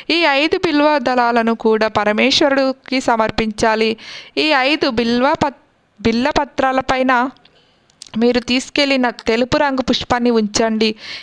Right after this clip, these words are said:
ఇప్పుడు మీ దగ్గర ఉన్న రాగి చెంబులోని నీటిని ఆ పువ్వు మీద నుండి శివలింగంపై పడే విధంగా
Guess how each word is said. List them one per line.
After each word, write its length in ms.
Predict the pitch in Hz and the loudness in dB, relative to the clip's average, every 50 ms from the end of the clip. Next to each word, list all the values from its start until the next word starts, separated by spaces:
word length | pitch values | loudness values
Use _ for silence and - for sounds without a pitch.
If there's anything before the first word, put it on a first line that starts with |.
| - - 349 | -6 -4 -4
ఇప్పుడు 280 | 349 - 349 311 311 | -2 -2 0 0 0
మీ 140 | 302 294 285 | 0 0 0
దగ్గర 360 | 254 254 240 233 269 269 285 | 0 -2 -2 0 -2 0 0
ఉన్న 260 | 277 269 269 254 247 | 0 2 2 2 2
రాగి 400 | 233 226 214 208 214 220 269 285 - - | 2 4 2 2 0 0 -2 -2 0 0
చెంబులోని 500 | 294 285 285 285 277 269 262 247 233 226 | -2 0 0 0 0 0 0 0 0 0
నీటిని 540 | 220 220 220 226 226 - 233 226 226 220 - | 0 0 -2 -2 0 -2 -2 -2 -2 -2 0
ఆ 140 | - 220 226 | -2 -2 -2
పువ్వు 340 | - - 247 240 226 311 | -2 -4 -4 -2 -2 -2
మీద 280 | 339 339 302 262 247 254 | -2 0 -2 -2 0 -2
నుండి 300 | 247 233 233 226 220 233 | 0 0 0 0 0 -2
శివలింగంపై 720 | - - 233 226 233 247 285 330 330 311 320 - 262 254 | 0 0 0 0 0 -2 -2 -2 -2 -2 -2 0 -4 -2
పడే 300 | 247 262 240 233 226 226 | -2 -2 0 0 0 0
విధంగా 540 | 226 240 214 254 277 294 285 262 262 277 | 0 0 -2 -2 -4 0 0 0 0 0